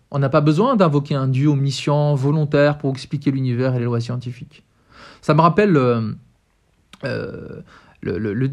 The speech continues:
le dialogue qu'il y a eu, euh, entre Laplace, qui est, euh, un mathématicien, astronome, et, euh, Napoléon. Donc Laplace, il, il, il rédige un petit traité de cosmologie qui est, euh, qui est un bijou de, de, de précision et d'intelligence.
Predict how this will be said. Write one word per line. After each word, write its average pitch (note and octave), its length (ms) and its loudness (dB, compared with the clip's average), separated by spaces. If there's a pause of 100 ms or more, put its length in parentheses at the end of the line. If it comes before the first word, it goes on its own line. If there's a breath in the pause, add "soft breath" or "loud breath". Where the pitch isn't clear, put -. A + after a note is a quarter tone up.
le C#3+ 320 0
dialogue E3 400 4
qu'il C#3 160 0
y B2+ 40 4
a - 20 4
eu, C#3+ 240 0
euh, G2 280 -6 (220 soft breath)
entre C#3+ 320 -2
Laplace, C3 600 -4 (100)
qui - 140 -6
est, B2+ 180 -6
euh, A#2 220 -4
un A#2 40 -4
mathématicien, A#2+ 580 -6
astronome, C#3+ 520 -8 (800 soft breath)
et, E3 320 4
euh, B2 100 0
Napoléon. B2 540 0
Donc C#3+ 120 -2
Laplace, G3+ 340 2
il, D3 300 0
il, C#3 220 -2
il D3+ 80 4
rédige E3 300 4
un C3+ 100 2
petit C#3+ 160 -4
traité E3+ 300 -2
de D3 60 -4
cosmologie B2+ 760 -4
qui - 160 -12
est, G1+ 260 -10
euh, G1+ 80 -12 (400 soft breath)
qui - 120 -4
est - 20 2
un A#2 80 2
bijou C#3 420 0
de, B2+ 160 -4
de, A#2 120 -4
de A#2 100 -6
précision B2 640 -6
et - 20 -4
d'intelligence. B2 680 -4